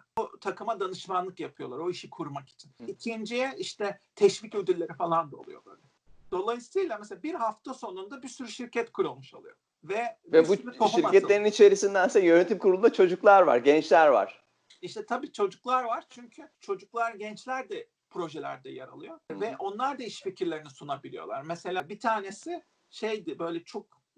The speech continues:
Speaker 1: finale de kaldılar onlar hatta. Christmas hediyeleri diyor çok kötü. Çocuklar sundu bunu baştan sona. Çok sıkıcı hediyeler. "Gene mi çorap, gene mi çorap?" <laughs> diyor da.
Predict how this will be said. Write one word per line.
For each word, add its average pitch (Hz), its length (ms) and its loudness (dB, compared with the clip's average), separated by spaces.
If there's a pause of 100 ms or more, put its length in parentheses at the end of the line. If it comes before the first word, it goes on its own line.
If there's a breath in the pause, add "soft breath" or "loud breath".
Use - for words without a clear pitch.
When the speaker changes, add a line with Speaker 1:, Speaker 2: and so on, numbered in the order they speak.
Speaker 1:
finale 180 400 2
de 190 100 -2
kaldılar - 480 -4
onlar 135 300 -18
hatta. 139 380 -18 (220)
Christmas 240 560 -8
hediyeleri 180 560 2
diyor 208 140 -6
çok 247 300 -6
kötü. 151 300 -10 (180)
Çocuklar 185 480 -6
sundu 135 360 -18
bunu 139 200 -18
baştan 143 380 -10
sona. 175 260 -20 (200)
Çok - 240 -6
sıkıcı 403 360 -2
hediyeler. - 500 -8 (360)
"Gene 214 240 -2
mi 196 260 -12
çorap, - 360 -10
gene 160 220 -12
mi 135 120 -20
çorap?" - 400 -16
<laughs> - 20 -20
diyor 180 240 -12
da. 175 220 -12